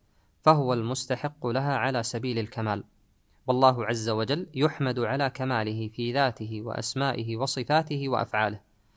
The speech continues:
فيحمد الله تبارك وتعالى لكماله وعظمته وجلاله، ويحمد كذلك على آلائه، أي نعمه، ولذا قال: "والآلاء"، أي النعم، مفردها إلا،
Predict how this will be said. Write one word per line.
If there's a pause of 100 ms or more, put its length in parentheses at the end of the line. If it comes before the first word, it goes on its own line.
(320)
فيحمد
الله
تبارك
وتعالى
لكماله
وعظمته (100)
وجلاله، (800)
ويحمد
كذلك
على
آلائه، (1080)
أي
نعمه،
ولذا
قال:
"والآلاء"،
أي
النعم، (540)
مفردها (200)
إلا،